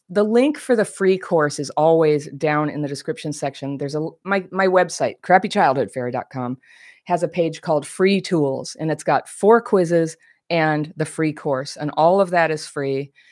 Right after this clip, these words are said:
So you can always go there to my website, Free Tools page. And the Free Tools page is always linked near the top of the description section under the videos. And then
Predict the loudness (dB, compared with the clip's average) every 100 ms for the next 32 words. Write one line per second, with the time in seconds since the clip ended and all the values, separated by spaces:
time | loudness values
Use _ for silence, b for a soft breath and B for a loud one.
0 | b b b -8 -4 -2 2 4 4 4
1 | 0 0 -2 -2 -4 -2 -4 -4 -4 -4
2 | -6 -10 -4 -4 -4 -4 -4 -6 -12 -12
3 | -14 -10 -6 -6 -2 -4 -2 -2 -2 -2
4 | -4 -2 -6 2 4 4 2 0 -4 -4
5 | -10 -8 -2 2 2 0 -4 -6 -4 -6
6 | _ -10 -8 -8 -10 -10 -10 -8 -10 -8
7 | -10 -8 -8 -8 -8 -6 -4 -6 -8 -12
8 | -14 b b b b b b b b b
9 | 4 6 4 2